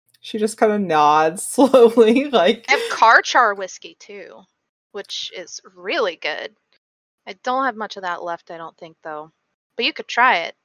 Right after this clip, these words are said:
Speaker 2: It's got,
Speaker 1: I
Speaker 2: like, this
Speaker 1: am
Speaker 2: nice saltiness to it. It's really good.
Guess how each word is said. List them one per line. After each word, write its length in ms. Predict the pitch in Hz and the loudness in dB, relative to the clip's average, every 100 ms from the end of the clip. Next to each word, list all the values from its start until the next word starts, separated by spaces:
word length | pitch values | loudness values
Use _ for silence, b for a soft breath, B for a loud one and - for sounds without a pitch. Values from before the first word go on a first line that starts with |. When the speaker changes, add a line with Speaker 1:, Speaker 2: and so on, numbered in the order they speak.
| _ _ _ | _ _ _
Speaker 2:
It's 80 | - | -2
got, 80 | 220 | -2
Speaker 1:
I 40 | |
Speaker 2:
like, 160 | 202 - | -2 -4
this 100 | 202 | -8
Speaker 1:
am 140 | 175 190 | -8 -6
Speaker 2:
nice 280 | 208 208 - - | -6 -8 -14 -8
saltiness 600 | 202 190 202 196 196 - | -8 -8 -16 -18 -18 -16
to 160 | 214 196 | -14 -12
it. 140 | 214 _ _ _ _ | -12 _ _ _ _
It's 200 | - - | -20 -18
really 260 | 95 190 | -16 -16
good. 320 | 90 92 196 | -18 -18 -20